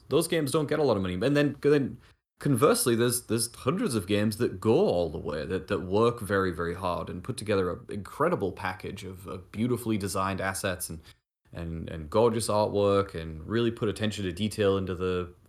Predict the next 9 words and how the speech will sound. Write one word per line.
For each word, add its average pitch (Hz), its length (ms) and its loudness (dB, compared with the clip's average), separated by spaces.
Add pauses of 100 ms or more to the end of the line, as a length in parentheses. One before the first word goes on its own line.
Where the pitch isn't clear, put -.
(100)
the, 87 320 0 (180)
the 98 120 -12
page. 90 420 -2
And 82 140 -8 (580)
I'm 104 140 -8
sorry, 147 340 6
but 117 140 2
if 107 140 -2
you, 107 140 -4